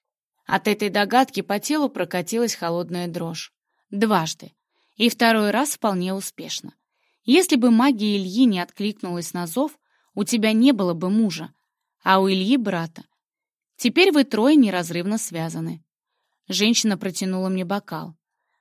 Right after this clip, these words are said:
А я счастлива, что у мальчишек появилась пара. Ну, насчет мальчишек вы погорячились.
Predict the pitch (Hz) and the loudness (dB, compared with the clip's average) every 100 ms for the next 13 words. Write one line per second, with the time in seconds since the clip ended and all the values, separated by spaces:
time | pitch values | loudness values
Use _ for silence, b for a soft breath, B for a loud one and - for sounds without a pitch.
0 | _ 180 214 277 - 311 320 185 165 160 | _ 2 6 6 4 0 0 -2 -4 -6
1 | _ - - 214 214 220 220 370 - - | _ -16 -2 2 4 4 2 -2 -2 -4
2 | - 170 175 233 160 - 170 165 156 - | -6 -4 0 0 -2 -6 -6 -6 -8 -16
3 | _ _ _ _ _ _ - 208 233 262 | _ _ _ _ _ _ -6 0 4 6
4 | 277 262 - 220 233 262 247 233 240 - | 6 4 2 2 4 2 4 4 4 2
5 | 370 - - 208 262 240 269 320 330 190 | 0 0 -2 -2 0 2 4 4 0 -2
6 | 156 143 - | -4 -8 -12